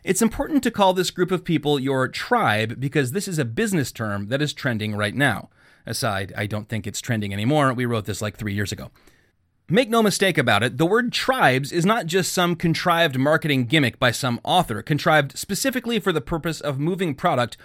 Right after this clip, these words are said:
or even for the purpose of just creating a different word for audience or customers, because it's somehow too passé and modern era to refer to the people who buy your stuff as customers.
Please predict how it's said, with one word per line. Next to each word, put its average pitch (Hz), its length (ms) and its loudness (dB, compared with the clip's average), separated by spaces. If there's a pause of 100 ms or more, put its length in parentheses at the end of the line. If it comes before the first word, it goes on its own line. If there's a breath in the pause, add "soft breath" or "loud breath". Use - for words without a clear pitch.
(140 loud breath)
or 214 100 2
even 302 240 4
for 233 120 2
the 190 80 2
purpose 202 340 0
of 165 80 -2
just 180 240 -2
creating 190 460 0
a 143 40 2
different 170 300 2
word 156 320 2
for 131 340 -2
audience 147 460 2
or 123 140 -2
customers, 120 580 -2 (180 loud breath)
because 165 280 0
it's 170 100 -4
somehow 185 460 4 (100)
too 214 160 -2
passé 151 640 0
and 135 140 2
modern 147 320 2
era 139 320 2
to 135 120 -4
refer 139 360 0
to 135 80 -6
the 127 80 -4
people 143 300 2
who 147 120 0
buy 139 240 0
your 127 160 0
stuff 139 400 2
as 120 300 0
customers. 110 580 0